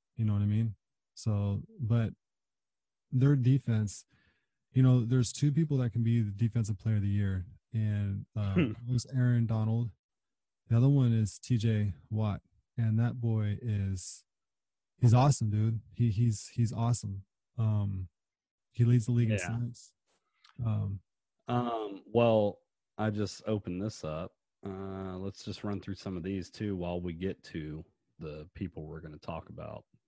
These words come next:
Speaker 2: Um, we'll let Tom take, get a chance to go get himself a drink of water or something before we start talking about our favorite player. Uh, but here we go. Yards allowed,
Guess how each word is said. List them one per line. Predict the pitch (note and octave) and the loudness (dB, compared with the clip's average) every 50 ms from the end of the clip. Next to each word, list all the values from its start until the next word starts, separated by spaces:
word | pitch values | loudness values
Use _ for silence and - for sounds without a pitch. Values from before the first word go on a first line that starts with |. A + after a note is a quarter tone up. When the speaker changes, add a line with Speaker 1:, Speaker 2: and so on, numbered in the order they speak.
| _ | _
Speaker 2:
Um, | - E2+ E2+ E2 - - - - _ _ _ _ _ _ _ _ _ _ _ _ _ _ _ _ | -18 -18 -18 -18 -18 -20 -20 -20 _ _ _ _ _ _ _ _ _ _ _ _ _ _ _ _
we'll | - F#2 F2+ | -4 -4 -2
let | F2+ F2+ - - | -2 -4 -6 -8
Tom | - - G2 F2 E2 D2+ C#2+ D2 - _ _ _ _ _ _ _ _ _ _ _ - | -10 -10 -10 -8 -10 -10 -12 -14 -18 _ _ _ _ _ _ _ _ _ _ _ -12
take, | - G#2 E2+ - - F2+ E2+ | -8 -8 -8 -8 -10 -14 -10
get | F#2 F2+ | -10 -10
a | E2 | -10
chance | E2 - - G2 F2+ E2+ D#2+ - | -10 -12 -10 -10 -10 -10 -12 -14
to | - F#2 | -14 -12
go | F2+ F2 | -10 -10
get | E2 E2+ E2 | -10 -10 -12
himself | E2 - - - E2+ D#2 - - | -12 -12 -10 -8 -8 -10 -10 -14
a | |
drink | D#2+ - - E2+ D#2 - | -16 -14 -14 -14 -12 -12
of | E2 | -14
water | D#2+ D#2+ D#2+ D#2+ D#2 D2 | -12 -12 -12 -12 -12 -14
or | C#2+ D2 | -16 -16
something | - - - - - - | -10 -4 -4 -4 -4 -6
before | D#2 - - E2 E3+ | -16 -12 -6 -4 -4
we | - | -4
start | - - - E2 - | -6 -8 -10 -10 -10
talking | - - G2 F2 - | -12 -14 -14 -14 -14
about | - D#2 E2 F2 | -14 -14 -14 -16
our | E2+ | -16
favorite | - - F2 F2 D#2+ D#2 - - | -16 -16 -16 -16 -14 -16 -16 -14
player. | - F#2 F2 F2 E2 D#2+ - _ _ _ _ _ _ _ - - - - - - - | -10 -8 -8 -6 -8 -10 -12 _ _ _ _ _ _ _ -20 -20 -20 -20 -20 -16 -10
Uh, | - G#2+ G2+ F#2 F2 | -6 -4 -4 -4 -4
but | E2 G2 G#2 G2 | -4 -4 -2 0
here | G#2+ C3+ C#3 | 2 2 2
we | C3+ B2 | 2 4
go. | G#2 A2+ A2 | 4 2 2
Yards | G#2 F#2+ A#2+ C3 C3+ C3+ B2 A#2 | 2 4 4 4 4 4 4 2
allowed, | A2+ A2+ A#2 A#2 A#2 A2 G#2+ G2 G2 F2+ | 0 0 0 2 2 2 0 0 -2 -4